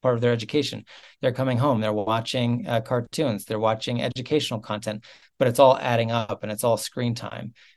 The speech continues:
And so that's what worries me, uh, as a parent and as, you know, somebody who's interested in fighting this, um, because I think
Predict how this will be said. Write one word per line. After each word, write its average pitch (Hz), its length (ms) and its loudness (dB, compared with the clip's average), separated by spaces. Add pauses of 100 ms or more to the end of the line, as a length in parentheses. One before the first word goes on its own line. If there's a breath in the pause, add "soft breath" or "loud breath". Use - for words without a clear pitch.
(140)
And 117 140 -2
so 110 360 2
that's 127 340 0
what 139 160 0
worries 113 400 -2
me, 113 480 -4 (280 soft breath)
uh, 120 160 -2
as 117 120 -2
a 104 100 -6
parent 143 560 -2
and 110 340 -4
as, 110 520 -4 (100)
you 147 160 -10
know, 107 320 -4 (180)
somebody 120 360 0
who's 113 240 -4
interested 113 880 -4
in 110 260 -2
fighting 123 480 0
this, 101 460 -8
um, 104 420 -4
because 107 380 -6
I 117 160 -4
think 110 360 -6